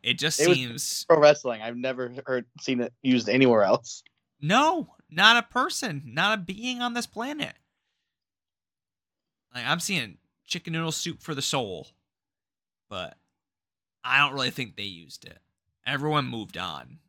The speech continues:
Speaker 1: when they should have. Where does High Spots Wrestling Network go?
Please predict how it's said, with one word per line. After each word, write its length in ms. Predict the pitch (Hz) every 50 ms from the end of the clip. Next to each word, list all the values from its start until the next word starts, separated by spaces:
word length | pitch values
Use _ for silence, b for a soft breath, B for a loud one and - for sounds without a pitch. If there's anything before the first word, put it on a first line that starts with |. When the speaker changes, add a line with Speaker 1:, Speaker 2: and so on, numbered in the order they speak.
| _ _ _ _ _ 127
Speaker 1:
when 200 | 127 135 139 127
they 120 | 113 113
should 340 | - - - - 101 95 -
have. 420 | - - - - - - _ _ _ _ _ _ _ _ _ _ _ _ _ _ _ _ _ _ _ _ _ _ _ _ _ _ _ _ _ _ _ _ _ _ _ _ _ _ _ _ _ _ _ _ _ _
Where 160 | 131 139 151
does 120 | 160 160 -
High 200 | - 156 151 160
Spots 540 | - - - 156 156 - - - - - - _
Wrestling 340 | - 147 156 - 180 170 170
Network 300 | 170 165 170 175 165 _
go? 240 | 180 190 196 208